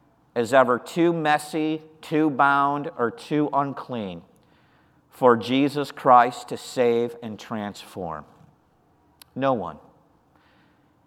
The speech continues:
And every single one of us here in this room now is evidence of that gospel truth ourselves.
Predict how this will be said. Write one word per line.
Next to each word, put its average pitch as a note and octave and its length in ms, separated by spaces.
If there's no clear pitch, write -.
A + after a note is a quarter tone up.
And A#2 260
every D#3+ 340
single E3 420
one C#3 200
of D3 120
us C#3 200
here C3+ 260
in B2+ 200
this A#2+ 220
room A#2+ 240
now A2+ 360
is A2 220
evidence B2 720
of A#2+ 200
that A#2+ 240
gospel A2+ 440
truth A2+ 440
ourselves. - 760